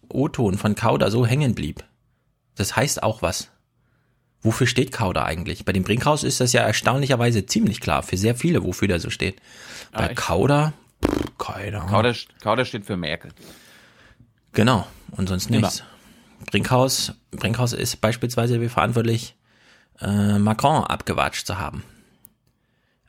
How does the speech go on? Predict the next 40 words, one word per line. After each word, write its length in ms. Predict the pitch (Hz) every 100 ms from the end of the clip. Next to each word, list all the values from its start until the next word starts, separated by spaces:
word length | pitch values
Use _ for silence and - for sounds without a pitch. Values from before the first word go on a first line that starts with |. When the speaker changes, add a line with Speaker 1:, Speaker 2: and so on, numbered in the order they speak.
| _ 90
Speaker 1:
Und 140 | 98
da 60 | 90
kann 160 | 101
man 160 | 101 95
sehr 180 | 95 104
viele 240 | 120 110
Pflöcke 640 | - - 113 120 123 123 - - _ _ _ _ _ _ _ -
einfach 320 | 104 110 104
erkennen 600 | - 104 127 127 90 - - - -
und 220 | 95 92 - - - - 80 82 -
sozusagen 420 | 107 101 98 98
wissen, 220 | 117 123
in 80 | 87
welche 200 | 73 98
Richtung 240 | 98 - 98
das 180 | 95
geht. 220 | 90 98 - _ _ - - - - -
Ich 120 | -
find's 240 | 117 -
zwar 140 | - 85
die 180 | -
Richtung 300 | - 139 147 127
nicht 220 | 123 123
gut, 180 | 123 -
aber 160 | 90
ich 100 | 98
find 160 | 113 107
es 120 | 98
gut, 200 | 98 120
dass 140 | 92
die 140 | - 87
Fraktion 460 | - 90 - 95
da 100 | 110 -
selbst 240 | 107 -
mal 80 | -
ein 80 | 90
bisschen, 380 | - 95 95 - _ _ - - -
erinnert 300 | 107 123 120
mich 160 | 107
früher, 380 | - 120 110 -